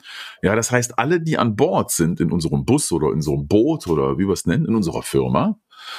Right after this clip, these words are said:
ja, wir sind dafür da. Der Grund, warum wir angestellt sind und wa-, warum wir mitmachen, ist, um diese Mission zu erfüllen. Ne?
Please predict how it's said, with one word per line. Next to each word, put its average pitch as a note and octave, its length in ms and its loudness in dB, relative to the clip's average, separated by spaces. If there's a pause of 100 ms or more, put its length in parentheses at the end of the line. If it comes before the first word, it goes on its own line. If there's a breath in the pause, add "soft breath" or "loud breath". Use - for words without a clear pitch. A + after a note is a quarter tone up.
(140 loud breath)
ja, B2 340 2
wir C3+ 100 4
sind E3 200 2
dafür B2+ 260 2
da. G#2 560 0
Der G#2 100 4
Grund, D#3+ 280 0
warum B2 200 2
wir F#2+ 120 2
angestellt D#2+ 580 0
sind F2 360 0
und E2+ 140 0
wa-, F2 200 2
warum F2+ 240 2
wir D2+ 100 0
mitmachen, A#2+ 560 -2
ist, - 200 0
um A#2+ 160 -2
diese D#3 360 0
Mission D#3+ 480 0
zu - 140 0
erfüllen. B1 520 -2 (300)
Ne? F#3+ 240 0